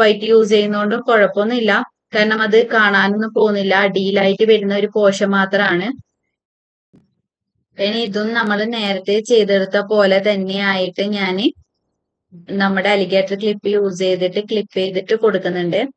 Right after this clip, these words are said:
അങ്ങനെ കുറച്ചു നേരം വെച്ചതിന് ശേഷം ഇതാണ് നമ്മുടെ ഫിനിഷിംഗ് ലുക്ക് എന്ന് പറയുന്നത്. നിങ്ങൾക്കറിയാം പീലാക്കല്ലു ഒക്കെ ട്രെൻഡിങ് ആയിട്ടുള്ള ഒരു ഐറ്റം ആണ്. നല്ല രീതിയിൽ നല്ല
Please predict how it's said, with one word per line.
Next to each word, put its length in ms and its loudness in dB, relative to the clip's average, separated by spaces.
അങ്ങനെ 260 -4
കുറച്ചു 280 0
നേരം 280 -2
വെച്ചതിന് 460 0
ശേഷം 380 -4
ഇതാണ് 360 -2
നമ്മുടെ 320 -2
ഫിനിഷിംഗ് 520 -4
ലുക്ക് 240 -2
എന്ന് 220 -4
പറയുന്നത്. 560 2
നിങ്ങൾക്കറിയാം 560 2
പീലാക്കല്ലു 600 0
ഒക്കെ 260 0
ട്രെൻഡിങ് 520 -2
ആയിട്ടുള്ള 360 0
ഒരു 140 0
ഐറ്റം 320 -2
ആണ്. 220 0
നല്ല 280 2
രീതിയിൽ 480 -2
നല്ല 200 2